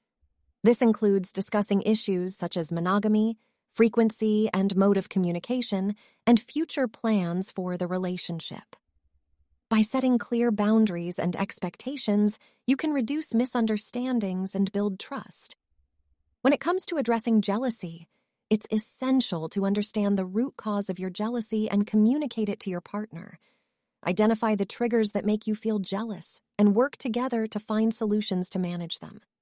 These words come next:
For example, if you feel jealous when your partner spends time with friends of the opposite sex, discuss why you feel that way and find ways to reassure each other. Finally,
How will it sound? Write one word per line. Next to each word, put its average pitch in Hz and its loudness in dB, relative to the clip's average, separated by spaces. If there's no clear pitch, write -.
For 233 2
example, 214 0
if 214 2
you 285 0
feel 294 -4
jealous 226 -2
when 196 0
your 190 0
partner 220 0
spends 208 0
time 220 2
with 180 0
friends 220 2
of 165 -2
the 175 -2
opposite 214 -4
sex, - -4
discuss 254 0
why 240 2
you 220 4
feel 247 -2
that 185 -2
way 156 -6
and 190 -2
find 269 -6
ways 226 -2
to 202 -2
reassure 220 -2
each 165 -4
other. - -10
Finally, 175 2